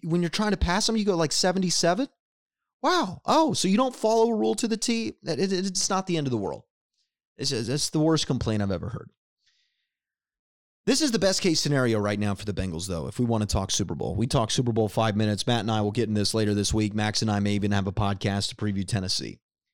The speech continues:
Vegas was twenty-third in the simple rating system, which is a Pro Football Reference way of taking, like, point differential and strength of schedule to really rank the teams, not counting their record. So the Raiders are twenty-third in S R S, so they were pretty lucky to make the playoffs.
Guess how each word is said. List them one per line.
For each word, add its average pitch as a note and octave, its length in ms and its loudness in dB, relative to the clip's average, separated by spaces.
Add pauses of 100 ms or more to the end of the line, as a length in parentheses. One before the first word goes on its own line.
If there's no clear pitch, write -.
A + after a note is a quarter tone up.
(320)
Vegas A3 400 2
was D#3+ 160 0
twenty-third F3 800 0
in A2 80 -2
the G#2+ 80 -2
simple C3+ 300 0
rating A#2+ 280 0
system, G#2+ 380 0
which G2+ 160 -2
is G#2+ 140 -2
a G2 40 -2
Pro C#3 220 2
Football A#2+ 320 0
Reference A#2 380 0
way A#2 180 0
of A2 80 -2
taking, A#2 320 -2
like, G#2 240 -2
point D3 240 -2
differential A#2+ 560 -2
and G2+ 100 -4
strength B2 300 -2
of A2 80 0
schedule A2+ 380 0
to A#2 160 -6
really C3+ 240 0
rank A2+ 340 -2
the G#2+ 80 -6
teams, G2+ 560 -2 (340)
not C3+ 380 0 (140)
counting A#2+ 340 2
their G2+ 140 2
record. G#2 420 -4 (460)
So D3 140 -2
the C#3+ 100 2
Raiders E3 340 4
are B2 80 2
twenty-third C3 840 2
in G#2+ 100 -2
S A2 220 0
R G2 180 0
S, E2+ 160 -4
so - 80 0
they C3 80 4
were B2+ 60 2
pretty D#3+ 240 2
lucky A#2+ 300 0
to G#2 80 0
make G2+ 140 -4
the G2+ 80 -8
playoffs. F#2 520 -6